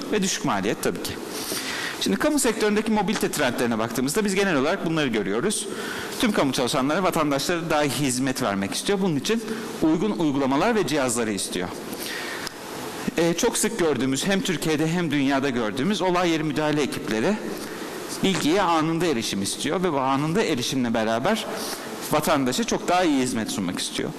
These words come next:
Güvenlik güçleri ise özelinde baktığımızda yine çok yoğun kullanılan, özellikle yurt dışında bir örnek. Güvenlik güçleri, "Tamam, biz mobiliteyi sağlayalım ama mobilitenin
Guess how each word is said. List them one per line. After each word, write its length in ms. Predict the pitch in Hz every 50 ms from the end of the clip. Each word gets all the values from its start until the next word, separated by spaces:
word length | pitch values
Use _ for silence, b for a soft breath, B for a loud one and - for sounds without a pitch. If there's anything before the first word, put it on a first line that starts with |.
| B B B B B B -
Güvenlik 400 | 131 135 160 180 208 226 262 -
güçleri 300 | 247 226 - 214 208 202
ise 140 | 208 - 202
özelinde 500 | - 160 170 156 175 175 165 185 185 170
baktığımızda 560 | 170 165 175 - 175 175 165 170 - 190 196 202 -
yine 180 | 180 185 190 175
çok 240 | - 156 135 - 117
yoğun 180 | 117 113 110
kullanılan, 420 | 107 - 123 117 110 107 107 110 120
özellikle 460 | 117 107 - 110 110 113 110 - 117
yurt 240 | 110 113 123 - -
dışında 300 | 113 - - 107 95 92
bir 60 | 95
örnek. 280 | 95 95 107 170 220 220 B B B B B B B B B B - -
Güvenlik 320 | 139 151 170 196 220 226
güçleri, 320 | 214 226 220 - 190 180 185
"Tamam, 300 | 202 180 185 180 180 196
biz 100 | 190 156
mobiliteyi 480 | 151 151 143 139 170 156 - 190 170
sağlayalım 500 | 170 - 170 147 156 147 156 170 185 208 - - B B B B B - - -
ama 120 | - 160
mobilitenin 760 | 170 175 175 185 180 196 185 - - 156 120 120 131 175 202